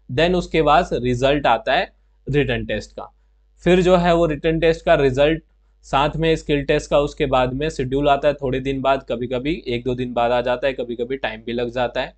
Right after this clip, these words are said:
और उसके बाद जो है वो स्किल टेस्ट जो है आपका होता है कंडक्ट, डॉक्यूमेंट वेरिफिकेशन भी होता है। आईपीआरसी में डॉक्यूमेंट वेरिफिकेशन पूरी तरह नहीं करते हैं, आपका कास्ट सर्टिफिकेट होता है स्किल टेस्ट के केस में, ठीक है?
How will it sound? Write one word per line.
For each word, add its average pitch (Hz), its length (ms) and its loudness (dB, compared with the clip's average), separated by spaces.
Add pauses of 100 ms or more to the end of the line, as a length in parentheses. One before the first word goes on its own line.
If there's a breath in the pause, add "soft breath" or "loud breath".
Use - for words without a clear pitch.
(360)
और 120 360 2
उसके 139 260 -2
बाद 147 240 2
जो 143 120 -2
है 143 140 -2
वो 160 260 -4 (360)
स्किल 165 300 2
टेस्ट 160 280 2
जो 156 100 4
है 156 160 2
आपका 143 320 2
होता 135 280 0
है 143 100 4
कंडक्ट, 143 440 -2
डॉक्यूमेंट 131 420 -4
वेरिफिकेशन 135 600 -2
भी 131 200 -4
होता 127 320 -6
है। - 100 -6 (340)
आईपीआरसी 165 640 2
में 165 160 -2
डॉक्यूमेंट 151 440 0
वेरिफिकेशन 143 640 -2
पूरी 135 240 -4
तरह 131 260 -2
नहीं 120 260 -6
करते 135 360 -4
हैं, 139 140 -8
आपका 127 340 -4
कास्ट 120 300 -6
सर्टिफिकेट 120 560 -8
होता 117 240 -6
है 135 120 -2
स्किल 120 240 -10
टेस्ट 117 280 -8
के 123 80 -10
केस 110 320 -10
में, 147 160 -10 (500 loud breath)
ठीक 123 160 -6
है? 175 180 -4